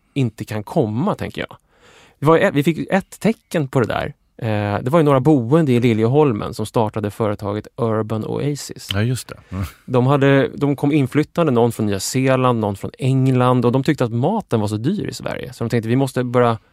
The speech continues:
Speaker 1: odla vår egen mat.
Speaker 2: Mm.
Speaker 1: Och då lyckades de förhandla sig till ett utrymme inne i Systembolagets gamla bergrum i berget i Liljeholmen, där det nu mest är parkering, där de kunde börja odla
Speaker 2: <laughs>
Speaker 1: grönsaker,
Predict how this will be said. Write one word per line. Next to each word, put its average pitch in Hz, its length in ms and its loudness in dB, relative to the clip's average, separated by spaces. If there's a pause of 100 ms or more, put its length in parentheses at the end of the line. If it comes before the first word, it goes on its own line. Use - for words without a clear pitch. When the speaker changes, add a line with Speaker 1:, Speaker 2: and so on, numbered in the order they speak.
(180)
Speaker 1:
odla 123 420 2
vår 120 120 4
egen 117 240 2
mat. - 440 -4
Speaker 2:
Mm. 90 200 -2 (360)
Speaker 1:
Och 131 340 6 (240)
då 151 460 4 (440)
lyckades 139 380 2
de 135 260 2 (160)
förhandla 131 540 2
sig 139 100 2
till 113 240 -4
ett 110 120 -2
utrymme 113 580 -2
inne 156 600 0
i 117 340 -2 (160)
Systembolagets 113 880 0
gamla 117 240 0
bergrum 135 600 0 (220)
i 127 100 -6
berget 165 420 0
i 110 40 -4
Liljeholmen, - 440 -10 (280)
där 127 100 4
det 127 60 4
nu 127 100 4
mest 113 240 -2
är 113 40 0
parkering, 117 600 -2 (320)
där 131 80 2
de 127 80 2
kunde 120 220 0
börja 113 280 0
odla 107 600 -4 (120)
Speaker 2:
<laughs> - 340 -10
Speaker 1:
grönsaker, 156 640 -2